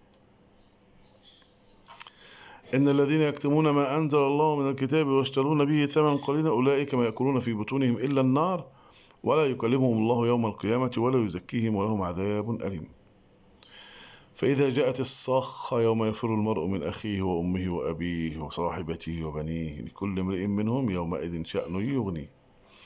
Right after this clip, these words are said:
فإذا جاءت الطامة الكبرى يوم يتذكر الإنسان ما سعى وبرزت الجحيم لمن يرى فأما من طغى وآثر الحياة الدنيا فإن الجحيم هي المأوى.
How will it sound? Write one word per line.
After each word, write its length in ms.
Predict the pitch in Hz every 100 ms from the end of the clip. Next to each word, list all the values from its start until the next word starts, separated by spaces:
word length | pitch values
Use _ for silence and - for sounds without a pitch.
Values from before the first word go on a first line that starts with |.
| - - - - - -
فإذا 300 | 135 156 151
جاءت 300 | 170 170 170
الطامة 480 | 165 - 165 160 160
الكبرى 460 | 139 151 139 143
يوم 220 | 139 135 131
يتذكر 580 | 127 123 131 131 120
الإنسان 520 | 110 107 110 107 117 113
ما 220 | 104 98
سعى 320 | - 123 120
وبرزت 500 | 117 101 107 98 98
الجحيم 580 | 95 90 85 117 110 104
لمن 140 | 98
يرى 480 | 98 104 104 95 92
فأما 300 | - 92 110
من 140 | 98 90
طغى 240 | - 107
وآثر 440 | 104 120 - 101
الحياة 220 | 98 107 120
الدنيا 560 | 110 95 143 160 180 175 - - - - - -
فإن 480 | - 92 107 110 98
الجحيم 600 | 110 104 87 87 107 104
هي 220 | 87 113 143
المأوى. 560 | 117 98 78 78 71